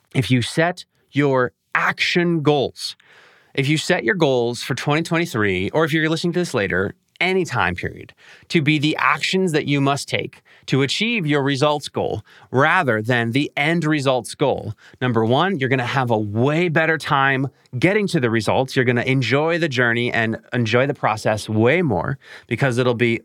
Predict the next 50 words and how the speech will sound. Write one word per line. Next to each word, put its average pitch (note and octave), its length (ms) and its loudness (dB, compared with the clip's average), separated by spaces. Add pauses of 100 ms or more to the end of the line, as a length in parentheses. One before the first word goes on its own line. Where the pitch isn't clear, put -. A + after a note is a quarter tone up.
(220)
a A#2 100 -2
bunch C#3+ 400 -2
of C3 140 0
little B2+ 300 2
sporadic C3+ 540 -2
wins G#2 340 -2
rather A#2 260 2
than G#2+ 220 -4
waiting B2 380 0
for A#2 160 -2
that A2 180 0
one B2 220 0
big A2 200 -4
payoff A2+ 380 0
win. F2+ 320 -6 (500)
And E3 280 2
it's C3+ 140 -4
way C#3 200 2
more C3 240 2
likely A#2+ 260 0
that A2 80 0
you're G2+ 140 0
actually G#2 300 0
gonna G2 200 0
get G#2 240 0
there, G2+ 260 0 (220)
because A#2+ 240 -2
if A#2+ 80 -4
you A#2+ 80 0
don't C#3+ 320 2
have C#3+ 460 0
any D3 240 2
wins C3+ 480 0
along B2+ 300 0
the A#2+ 60 0
way, B2+ 400 2 (220)
and G#2 80 -4
the G#2+ 80 0
only D#3 160 4
thing G3 160 2
you G3+ 80 0
care G3+ 240 0
about C3 280 0
is B2 180 -4
reaching D3+ 320 0
that D3 160 0
goal D3 200 2
in C#3 120 -4
the E3 120 -2
end, C3+ 300 -2